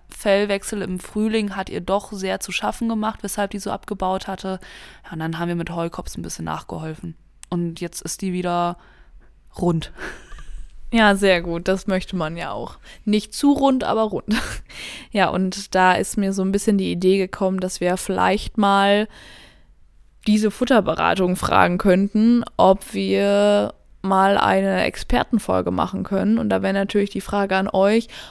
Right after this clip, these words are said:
Speaker 2: ob ihr Lust hättet, mal eine Folge zum Thema Futter zu hören. Also, wie gesagt, ich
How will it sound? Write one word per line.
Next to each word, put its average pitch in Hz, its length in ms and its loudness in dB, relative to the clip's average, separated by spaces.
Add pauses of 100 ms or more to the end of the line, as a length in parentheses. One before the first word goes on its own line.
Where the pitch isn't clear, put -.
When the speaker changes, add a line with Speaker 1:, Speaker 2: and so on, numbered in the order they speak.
(120)
Speaker 2:
ob - 220 2
ihr 196 120 2
Lust 202 340 2
hättet, 196 420 -2
mal 190 340 0
eine 180 760 0 (400)
Folge 196 420 4
zum 190 220 -4
Thema 185 280 -2
Futter 220 360 -2
zu - 220 -4
hören. 202 340 2
Also, 175 400 -2 (340)
wie 202 100 0
gesagt, 190 320 4
ich - 400 -2